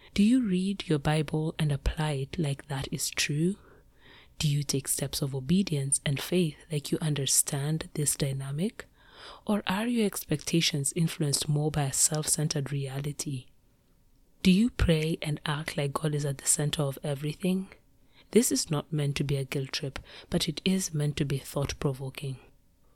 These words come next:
When I take an honest look at my hope and disappointment roller coaster moments, I can say for sure God is not at the center. However, in bringing the disappointments to Him, I have the chance to see where my heart needs to come into greater alignment with the truth.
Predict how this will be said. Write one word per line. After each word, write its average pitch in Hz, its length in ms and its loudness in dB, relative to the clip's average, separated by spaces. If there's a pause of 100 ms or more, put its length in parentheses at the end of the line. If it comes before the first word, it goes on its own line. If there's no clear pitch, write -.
(180)
When 185 160 8
I 185 80 8
take 214 320 2
an 175 160 6
honest 170 400 8
look 143 240 6
at 151 80 4
my 147 140 4
hope 160 420 2
and 156 160 4
disappointment 147 800 2
roller 143 260 2
coaster - 440 0
moments, 139 480 0 (360)
I 180 340 0
can 165 220 2
say 139 340 4
for 147 180 -2
sure 131 460 0 (320)
God 151 220 2
is 139 160 0
not 139 200 0
at 147 120 -10
the - 80 -14
center. 135 560 -4 (880)
However, 190 340 2
in 196 140 6
bringing 214 320 2
the 170 100 4
disappointments 147 800 0
to 147 120 0
Him, 139 260 -4 (380)
I 160 60 0
have 165 260 -2
the 254 100 2
chance 147 440 0
to 151 100 0
see - 300 6
where 143 180 0
my 139 160 -2
heart 143 260 -2
needs 147 240 -4
to 151 120 -2
come 143 260 -2
into 143 220 0
greater 143 380 -4
alignment 139 500 -2
with 139 80 -4
the 143 100 -4
truth. - 540 -10